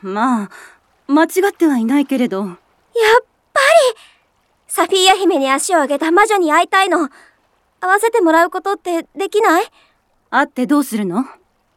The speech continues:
Speaker 2: 聞きたいことがあるの。
Speaker 1: 聞きたいこと？
Speaker 2: うまく説明できないんだけど、私、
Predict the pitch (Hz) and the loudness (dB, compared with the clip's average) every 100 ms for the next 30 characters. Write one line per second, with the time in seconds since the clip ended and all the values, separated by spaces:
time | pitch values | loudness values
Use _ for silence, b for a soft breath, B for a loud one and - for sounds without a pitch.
0 | _ _ _ _ - - 349 349 370 381 | _ _ _ _ -10 -4 0 0 2 -2
1 | 320 294 285 240 - _ _ _ _ _ | 0 -2 -4 -6 -8 _ _ _ _ _
2 | 196 - - 294 330 339 359 - _ _ | -18 -12 -4 -2 0 -2 -4 -8 _ _
3 | _ _ _ _ _ - 392 453 381 311 | _ _ _ _ _ -6 0 0 0 -10
4 | 262 - 339 381 349 370 392 403 330 320 | -10 -4 -2 -2 -4 -6 -4 -2 -2 -2
5 | 302 294 b b b _ _ _ - 359 | -4 -4 b b b _ _ _ -4 0
6 | 415 427 440 | 2 2 0